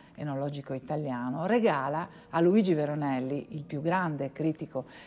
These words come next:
gastronomico ed enologico del Novecento e sicuramente colui che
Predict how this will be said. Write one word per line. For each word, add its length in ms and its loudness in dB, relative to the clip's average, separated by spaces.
gastronomico 840 0
ed 120 -2
enologico 540 0
del 120 -2
Novecento 840 0
e 100 -2
sicuramente 640 -2
colui 320 2
che 180 -4